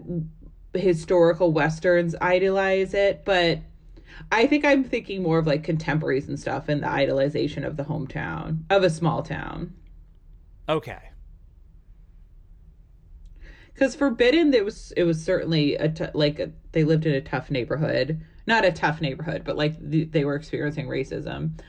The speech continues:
Speaker 2: Yes.
Speaker 1: Um, and then Texas Destiny, there wasn't the level of, no, 'cause there's a kidnapping in every book. So yes, there was <laughs> also violence.
Speaker 2: Mm-hmm.
Speaker 1: But how much of that is also just kind of, like, romance reasons too?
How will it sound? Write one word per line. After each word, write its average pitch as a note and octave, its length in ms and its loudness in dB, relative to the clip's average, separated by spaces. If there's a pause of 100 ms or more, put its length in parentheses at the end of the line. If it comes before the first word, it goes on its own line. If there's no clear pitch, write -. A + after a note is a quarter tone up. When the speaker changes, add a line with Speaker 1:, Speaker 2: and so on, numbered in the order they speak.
(300)
Speaker 2:
Yes. B2 180 -6
Speaker 1:
Um, C3+ 500 2 (100)
and F#3 140 -2
then F3+ 100 -2
Texas G3 400 -4
Destiny, E3+ 920 0
there G#3+ 200 0
wasn't B3 400 2
the D4 100 4
level G3+ 400 2
of, D#3 280 2 (760)
no, A3 440 2
'cause G3 100 -6
there's G3 180 -2
a G3+ 60 0
kidnapping F#3+ 480 -2
in E3+ 80 -2
every D#3+ 260 2
book. - 300 -4
So - 120 -2
yes, D#3+ 380 0
there E3 140 0
was D#3 120 -2
<laughs> - 20 -4
also - 400 2
violence. - 720 -2 (200)
Speaker 2:
Mm-hmm. A2 500 -10 (880)
Speaker 1:
But C4+ 180 6
how C4 220 2
much B3+ 200 0
of B3+ 100 -2
that G#3+ 180 0
is G3 120 -2
also F#3 300 0
just E3+ 240 -4
kind D#3+ 160 2
of, D#3 120 2
like, D3 260 0
romance C#3+ 720 -4
reasons C#3 520 -8
too? E3 460 -4